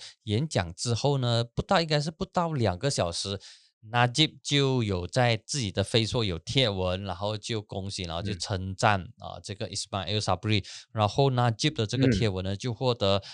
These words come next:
Speaker 1: 很好的，因为纳吉德他的这个 base 很多啊，就获得很好的这个回应。
Speaker 2: 嗯。
Speaker 1: 那么感觉上，呃，Ismail Sabri 似乎已经是搞定了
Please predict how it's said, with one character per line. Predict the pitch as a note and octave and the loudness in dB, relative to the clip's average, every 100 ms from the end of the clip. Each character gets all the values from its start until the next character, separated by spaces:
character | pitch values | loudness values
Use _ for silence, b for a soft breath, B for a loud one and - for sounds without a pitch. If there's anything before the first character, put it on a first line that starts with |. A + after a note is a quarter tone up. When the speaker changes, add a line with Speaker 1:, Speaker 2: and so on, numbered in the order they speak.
| B | B
Speaker 1:
很 | - - A2 A2 C#3+ F3 | -6 2 4 4 2 -2
好 | C#3+ F#2+ E2+ | -4 -4 -4
的， | - | -2
因 | A2+ | 0
为 | C3+ - - | 0 -2 -4
纳 | G#2+ | -4
吉 | A2+ | -2
德 | B2+ G2+ | -2 -2
他 | - | -2
的 | F#2+ | -6
这 | F#2+ A2 | -8 -8
个 | G2+ | -8
base | F#2 A2+ A2 - | -4 -2 -2 -4
很 | E2 D#2+ - | -12 -14 -10
多 | E2 E2 | -8 -6
啊， | F2 E2+ b b | -8 -10 b b
就 | C#3+ | -6
获 | C3 | 0
得 | B2 | 0
很 | - G2+ C3 | 2 0 0
好 | A2+ E2+ | -2 -4
的 | F#2+ | 0
这 | B2+ | 4
个 | A#2+ | 4
回 | F2+ F#2 | 2 -4
应。 | G#2+ | -4
Speaker 2:
嗯。 | G#2 B B | -6 B B
Speaker 1:
那 | A3+ | -6
么 | A3 | -2
感 | B2+ A2+ A2 A2+ | 2 2 0 2
觉 | B2 C3 | 4 4
上， | D3+ F#3+ C#3 b b b | 6 4 2 b b b
呃， | B2 A#2 B2+ | 0 2 2
Ismail | C3 E3 E3+ | 0 2 2
Sabri | D#3+ D3 D#3+ | 2 0 -2
似 | D3+ - F3 F#3 | -2 -2 -2 -2
乎 | F3 F3+ F3 | -2 -2 -4
已 | - A2+ | -4 -4
经 | C#3 | -4
是 | D3 F3 - - | -4 -6 -8 -6
搞 | F2 G2+ C#3 | -2 2 2
定 | F#3 B2+ F#2+ | 2 0 0
了 | G2 G#2 | 0 -2